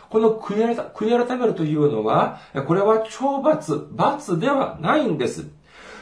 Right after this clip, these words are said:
悔い改めるというのは自分を低くすることができるチャンスなんです。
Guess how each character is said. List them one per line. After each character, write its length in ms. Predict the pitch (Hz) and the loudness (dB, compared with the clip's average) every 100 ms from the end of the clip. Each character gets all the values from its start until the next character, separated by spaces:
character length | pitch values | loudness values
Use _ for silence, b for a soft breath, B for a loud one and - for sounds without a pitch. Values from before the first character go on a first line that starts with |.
| B | B
悔 260 | - - 262 | -6 2 4
い 240 | 277 302 | 4 2
改 100 | 302 | 2
め 100 | 269 | 2
る 140 | 220 147 | 2 2
と 80 | 143 | -2
い 120 | 135 | -2
う 60 | |
の 140 | 117 117 | -2 0
は 280 | 156 156 - | 0 -2 -8
自 300 | 117 131 180 | -8 -2 0
分 360 | 180 240 254 247 | 0 -2 -4 -4
を 80 | |
低 400 | 247 - - 311 | -6 -10 -2 0
く 140 | - 185 | 2 -2
す 200 | - 175 | 0 2
る 140 | 175 | 2
こ 140 | 170 170 | 2 -2
と 160 | 190 | -2
が 180 | 185 151 | 0 2
で 200 | 147 165 | 2 2
き 140 | 262 | 2
る 280 | 277 196 147 - | 2 4 2 -4
チ 120 | - | -2
ャ 200 | 294 294 | 2 2
ン 40 | |
ス 160 | - 180 | 0 -4
な 140 | 135 | -4
ん 120 | 87 | -4
で 100 | 76 | -6
す。 160 | 87 - | -8 -12